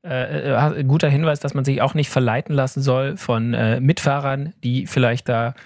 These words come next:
ja, schon erfahrener sind oder einfach, äh, ein bisschen fitter oder ein bisschen leichter, ähm, die vielleicht im, im Flachen, die man im Flachen sonst vielleicht eher stehen lässt, weil man eigentlich mehr Power hat, aber, äh, eben auch ein höheres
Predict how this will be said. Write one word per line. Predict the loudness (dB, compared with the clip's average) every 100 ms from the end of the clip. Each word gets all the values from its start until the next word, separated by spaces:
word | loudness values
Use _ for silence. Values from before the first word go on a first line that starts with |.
| _ _ _
ja, | -2 -2 -6
schon | -4 -4
erfahrener | 0 0 0 0
sind | 0 0
oder | 0
einfach, | 0 0 0 0
äh, | 0 0
ein | 2
bisschen | 2 2 0
fitter | 0 0 0 0
oder | -2
ein | 0
bisschen | 0 2
leichter, | 2 2 0 -2 -4 -4 -12 -20 -20 _
ähm, | -2 0 0 0 -2 0
die | 2
vielleicht | 4 2 0 -2
im, | -6 -4
im | 0 -2
Flachen, | 2 2 2 2
die | 2
man | 4 2
im | 0
Flachen | 2 0 2
sonst | 0 -2 -2
vielleicht | 0 0 -2
eher | -2 -2
stehen | 0 0 0
lässt, | 0 -2 -4 -12 -20 -20 -6
weil | 0 0
man | 0
eigentlich | 0 0 2
mehr | 2
Power | 2 0 0 -2
hat, | -6 -8 -4
aber, | -2 0 -2
äh, | -2 -2 0
eben | 0 0
auch | 0 0 -4 -8
ein | -4 -2 -2
höheres | 2 2 2 -2 -8